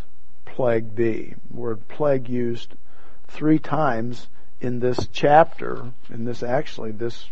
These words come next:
passage. And therefore we get this distinct impression that there is a divine, uh, intervention here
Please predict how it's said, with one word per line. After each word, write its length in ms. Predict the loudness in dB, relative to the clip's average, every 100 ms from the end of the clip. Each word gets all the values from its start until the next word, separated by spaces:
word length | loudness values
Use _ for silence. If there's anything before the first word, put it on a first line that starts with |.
| -2 -2 -2 -2
passage. 760 | -2 2 4 4 0 -2 -2 -2 -2 -2 -2 -2 -2 0
And 560 | 2 4 2 2 0 -2
therefore 460 | 0 0 0 2 2
we 120 | 2
get 200 | 0 0
this 220 | -2 -2
distinct 500 | -2 -2 0 0 0
impression 720 | -2 2 6 6 6 0 -2 -2 -2 -2 -2 -2 0
that 460 | 6 8 8 4 0 -2 0
there 340 | 2 2 2
is 600 | 2 4 4 4 0 -2 -2 -2 -2 -2 -2
a 220 | -2 -2
divine, 840 | -2 0 2 4 4 2 0 -2 -2 -2 -2 -2 -2 -2 -2 -2
uh, 200 | 0 0 0
intervention 1040 | 0 0 0 0 2 4 4 2 -2 -2
here 520 | -2 -2 -2 -2 -2